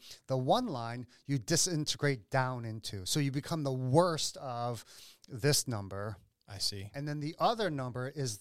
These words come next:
Speaker 1: you, you become the best of that other number.
Speaker 2: Hmm.
Speaker 1: The, uh, integrative Enneagram says, no, actually, it flows both ways. You can become, under stress, you can become the worst of, and,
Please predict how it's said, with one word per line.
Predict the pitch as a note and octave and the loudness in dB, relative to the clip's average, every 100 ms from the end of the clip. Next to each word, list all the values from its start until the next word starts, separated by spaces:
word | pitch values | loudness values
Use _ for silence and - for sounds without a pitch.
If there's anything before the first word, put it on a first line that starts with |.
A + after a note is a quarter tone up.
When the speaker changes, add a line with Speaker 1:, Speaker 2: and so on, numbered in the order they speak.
| - | -8
Speaker 1:
you, | C3 D3+ D3+ | -2 -2 -2
you | C#3 D3 | -4 -4
become | A2 C3+ D3 C#3 | -4 -6 -2 0
the | B2+ | -2
best | G#2+ - D3+ B2+ C3+ - - - | -4 -2 -2 0 -2 -4 -6 -8
of | C3+ A#2+ A#2 - - - A2 | -4 -2 -4 -10 -20 -20 -4
that | B2 A#2+ - | -2 -2 -2
other | C3+ A#2+ | -2 -2
number. | A2+ G#2 G2 F#2 F2 _ _ | -4 -6 -8 -12 -16 _ _
Speaker 2:
Hmm. | A#2 F2+ _ _ _ - - - - _ _ | -20 -20 _ _ _ -16 -16 -16 -20 _ _
Speaker 1:
The, | C3 C#3 C3 | 0 2 2
uh, | C#3 B2+ A#2+ A#2+ D#3+ | 0 -2 -2 -4 -2
integrative | E3 D#3+ D#3 C#3 | 0 2 0 0
Enneagram | C3+ F#3 C#3 A#2+ A#2+ A#2+ - - | -4 -4 -4 -6 -6 -10 -14 -10
says, | - C#3+ B2+ A2 - | 0 2 0 -4 -4
no, | D3+ E3 D#3+ | 2 4 4
actually, | D3+ E3+ - C#3+ | -2 -2 -4 -6
it | D3 | -6
flows | - C3+ B2+ A2 | -4 -2 -2 -6
both | F2+ B2 A#2+ A2+ G#2 | -6 0 0 0 -8
ways. | F#2+ F#2 - - _ - - - | -12 -10 -8 -10 _ -20 -20 -2
You | C3+ F3 | 0 2
can | F3+ E3+ | 2 -2
become, | D3+ - C3+ C#3 | -2 0 0 2
under | D#3+ G#3+ - | 0 0 -2
stress, | - - B2 - D3 | -4 -4 -6 -6 -8
you | |
can | - D#3 C3+ - | -6 -4 -6 -6
become | - C#3+ C3+ C3+ G#2 | -4 -2 -2 -2 -4
the | B2 G#2 | -4 -4
worst | A#2 G#2+ C#3 F3+ A#3+ - - - _ _ _ _ _ - | -10 0 2 2 0 -4 -6 -14 _ _ _ _ _ -4
of, | B2 A#2+ A#2+ A#2+ A2 - | 0 2 2 0 -4 -2
and, | D3+ | -2